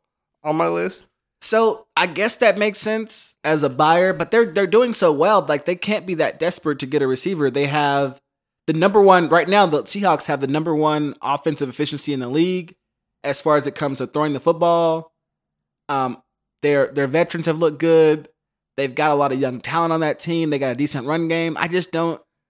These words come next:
Speaker 2: I don't see them giving up a lot to give a re-, get a receiver.
Speaker 1: That's the thing. I think they're gonna take maybe somebody on the cheap, or more importantly, they have multiple holes to fill, and they're in a second classification that I have. Sec-, third team is the Chicago Bears.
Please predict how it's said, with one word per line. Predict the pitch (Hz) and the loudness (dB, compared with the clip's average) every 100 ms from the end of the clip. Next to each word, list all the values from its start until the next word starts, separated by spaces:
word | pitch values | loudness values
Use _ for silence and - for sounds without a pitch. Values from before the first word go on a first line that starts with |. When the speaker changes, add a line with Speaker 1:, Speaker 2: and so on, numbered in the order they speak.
| _ | _
Speaker 2:
I | 175 | 0
don't | 202 - | 0 2
see | 196 | 0
them | 185 156 143 | 0 -2 -2
giving | 120 175 170 | 0 2 2
up | 160 | 0
a | |
lot | 143 139 - | 0 0 -2
to | |
give | 127 143 | -2 -2
a | 139 | 0
re-, | 127 135 | -4 -2
get | 147 | -2
a | |
receiver. | 139 123 135 95 - _ - | 0 -2 -4 -8 -14 _ 0
Speaker 1:
That's | 131 | 0
the | - | -2
thing. | - 127 95 - | -4 -4 -4 -6
I | 117 | -6
think | - 127 | -4 -4
they're | 113 | -4
gonna | 101 104 80 | -6 -6 -6
take | - 107 - | -8 -8 -8
maybe | 107 98 | -8 -8
somebody | 98 107 101 98 | -8 -8 -6 -6
on | 98 90 | -8 -10
the | 82 | -12
cheap, | - 123 170 _ _ _ _ _ _ | -10 -10 -12 _ _ _ _ _ _
or | 123 143 | 0 0
more | 131 131 | 2 0
importantly, | 117 - 123 113 113 107 | -2 -2 -4 -2 -8 -6
they | 104 | -6
have | 107 | -6
multiple | 101 104 101 - 104 | -4 -6 -6 -8 -10
holes | 104 104 101 | -6 -6 -8
to | - | -10
fill, | - - 107 95 | -10 -4 -4 -4
and | 90 | -8
they're | 104 | -8
in | 98 | -8
a | 92 | -8
second | - - 98 | -8 -8 -10
classification | - 98 - - - 101 92 87 | -8 -8 -10 -14 -10 -8 -8 -10
that | 90 | -10
I | 82 | -10
have. | 113 98 80 _ _ _ | -8 -8 -10 _ _ _
Sec-, | - - 165 - _ - | -12 -2 -2 -2 _ 0
third | 185 196 | 0 0
team | 220 202 170 | 0 0 0
is | 135 123 - _ _ | 0 -2 -4 _ _
the | 101 | -14
Chicago | 101 - 113 117 165 | -12 -4 -2 -2 0
Bears. | 143 131 127 160 - | 2 4 2 0 -10